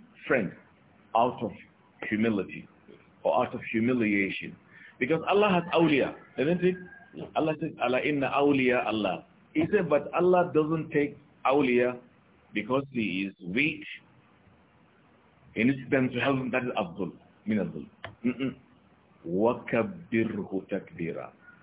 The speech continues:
Magnify Allah in the grand way of magnifying Him, Azza wa Jal.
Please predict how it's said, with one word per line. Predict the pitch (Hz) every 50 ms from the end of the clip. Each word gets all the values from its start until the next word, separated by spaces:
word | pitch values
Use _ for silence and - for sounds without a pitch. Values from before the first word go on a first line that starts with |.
| - - - -
Magnify | 90 92 95 107 107 101 - 120 107 107 104 107 - 131 120 123 131 127 123 - -
Allah | 95 101 98 95 92 92 87 85 - - _ _ _ _ _ _ _ _ -
in | 98 104 104 98
the | 92 95 92 95
grand | - 139 131 131 135 139 143 143 139 127
way | 120 117 117 113 110 110 - -
of | 92 95 87 - - - - _ -
magnifying | - 101 95 90 92 85 85 85 - 101 95 92 87 87
Him, | 85 82 85 82 82 85 - - _ _ - _ _ _ _ _ _ _ _ _ _ _ -
Azza | - 107 90 - 95 90
wa | 87 87
Jal. | 85 87 90 87 82 80 85